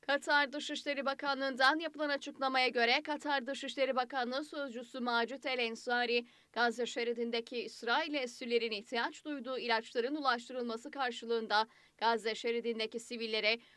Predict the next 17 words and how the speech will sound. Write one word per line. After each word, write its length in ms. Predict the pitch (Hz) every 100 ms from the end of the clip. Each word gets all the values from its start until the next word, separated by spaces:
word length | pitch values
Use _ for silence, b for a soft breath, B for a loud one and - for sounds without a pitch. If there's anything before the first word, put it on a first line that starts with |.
| B
özellikle 580 | 226 247 240 240 233 226
de 80 |
en 280 | 208 - 285
çok 220 | 302 311
etkilenen 580 | 294 - 254 247 240 233
ve 100 | 226
zarar 320 | 202 226 233
gören 340 | 302 302 269 247
bölgelere 580 | 233 220 208 208 202 220 b b
ilaç 360 | 233 277 302
girişi 380 | - 277 247 -
ve 200 | 254 226
insani 560 | 214 220 - 226 233 330
yardım 360 | 330 285 240 240
sevkiyatının 680 | 254 233 - 240 240 233
gerçekleştirilmesi 1120 | 214 202 - 226 233 220 - 233 233 226 240 320
için 380 | 302 254 247